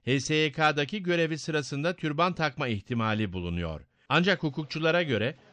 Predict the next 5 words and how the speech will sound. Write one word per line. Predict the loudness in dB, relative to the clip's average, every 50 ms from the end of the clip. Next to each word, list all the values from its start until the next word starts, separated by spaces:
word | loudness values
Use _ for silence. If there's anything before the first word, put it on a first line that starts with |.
| _ 0
hakimlere | 2 2 2 2 0 -2 -2 0 0 0 -2
türban | -2 -4 -4 -2 0 0 0
yasağı | 0 0 -2 -2 -2 -2 0 0
getirdiği | 0 -2 -4 -4 -4 -4 -4 -4 -2 -2 -2 -2
için | -4 -4 -4 -4 -4 -6